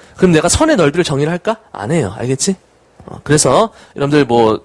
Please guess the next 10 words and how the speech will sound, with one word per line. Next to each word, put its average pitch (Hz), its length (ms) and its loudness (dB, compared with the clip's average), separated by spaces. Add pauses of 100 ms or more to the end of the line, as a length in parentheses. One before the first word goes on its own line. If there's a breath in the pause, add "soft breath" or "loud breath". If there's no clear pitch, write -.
이 120 220 -4
선의 269 320 -2
넓이는 143 360 -6
우리가 117 520 -4
생각을 185 380 -4
안 110 120 -2
해도 127 120 -6
됩니다라는 104 600 -6
거예요. 87 460 -4 (720 soft breath)
자, 92 260 -6